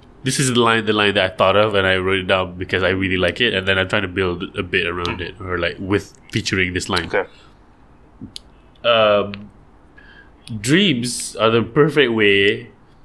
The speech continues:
Speaker 1: for you, or s-, dreams, but sleeping is, is, is great. One of the reasons sleeping is great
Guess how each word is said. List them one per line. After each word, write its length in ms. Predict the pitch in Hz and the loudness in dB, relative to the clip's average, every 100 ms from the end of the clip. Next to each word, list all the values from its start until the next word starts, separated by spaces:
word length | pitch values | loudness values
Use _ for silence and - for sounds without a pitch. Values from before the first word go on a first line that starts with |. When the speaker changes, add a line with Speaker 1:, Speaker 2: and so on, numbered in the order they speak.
| - _ - | -20 _ -20
Speaker 1:
for 180 | 120 - | -6 -2
you, 280 | 107 107 107 | 0 0 2
or 100 | 117 | 2
s-, 100 | 104 | 2
dreams, 400 | 101 90 95 95 | -6 -4 -2 -2
but 180 | 110 92 | -2 -4
sleeping 540 | 135 151 - 98 - - - - - - | 0 -2 0 -2 -4 -18 -20 -20 -20 -6
is, 200 | 117 110 | -4 0
is, 200 | 113 107 | 0 0
is 180 | 113 98 | -2 0
great. 400 | 110 107 95 - _ - - _ - | 2 2 0 -6 _ -20 -20 _ -2
One 160 | 123 | 2
of 60 | 139 | 4
the 40 | |
reasons 280 | 135 127 123 | 4 0 0
sleeping 200 | 120 117 | 0 0
is 120 | 110 101 | -2 0
great 320 | 107 101 | 2 0